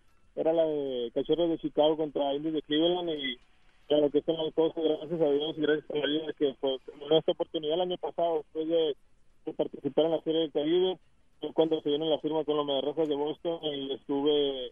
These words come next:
eh, un tiempo en triple A, después de estar, eh, un mes y medio en triple A, eh, debuté en mayo,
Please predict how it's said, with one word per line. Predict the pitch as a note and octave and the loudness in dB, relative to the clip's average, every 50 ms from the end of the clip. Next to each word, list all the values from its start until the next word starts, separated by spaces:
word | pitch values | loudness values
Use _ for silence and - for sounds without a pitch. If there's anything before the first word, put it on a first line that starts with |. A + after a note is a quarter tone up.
| - C3+ | -8 -6
eh, | C3+ C3 C3 B2+ B2+ B2+ | -6 -4 -4 -6 -6 -6
un | D3+ D#3 | -6 6
tiempo | - D#3 D#3 D3+ - D#3 | 6 8 8 8 2 -2
en | - | -2
triple | - C#3+ - - C#3 C3 C3+ | -2 -6 -4 0 0 0 0
A, | C#3 D3 D#3 D#3 | 0 0 -2 -2
después | C#3+ - _ C#3+ C#3+ C#3+ | -4 -4 _ -6 -4 -4
de | D#3 | -4
estar, | D3 - _ D#3 D3+ C#3+ | -6 -2 _ 2 2 2
eh, | C3+ - _ _ _ _ _ _ _ _ _ _ _ _ _ _ _ _ - D#3 D3+ D3 C#3+ | 0 -4 _ _ _ _ _ _ _ _ _ _ _ _ _ _ _ _ 6 8 8 8 6
un | C#3 C#3+ D3+ | 4 2 2
mes | D#3 D#3 D#3 - | 4 2 4 4
y | F#3 D#3+ | 0 0
medio | D3+ D#3 D#3+ E3 E3 E3 D#3+ | 2 2 2 2 2 2 0
en | D3+ C#3 | -2 -2
triple | D3 D3 - - C#3 C3+ | -4 -6 -2 -2 -2 0
A, | C#3+ D3 D#3+ E3 E3+ E3+ E3 D#3 D#3+ - C3 | 0 -2 -2 -2 -4 -4 -8 -12 -12 -6 -2
eh, | C#3 C#3 C3 B2+ A#2+ A#2+ A2+ - _ _ _ | 0 2 2 2 0 -2 -4 -8 _ _ _
debuté | - D3 C#3+ C#3+ C3+ C#3 C3+ - - D3 | 0 2 2 2 2 0 -2 -2 -4 -4
en | D#3 D#3 D3+ | -4 -4 -4
mayo, | D3 D#3 D3+ D#3 D#3+ D#3+ D#3+ D#3+ D#3 | -6 -4 0 2 4 4 4 4 2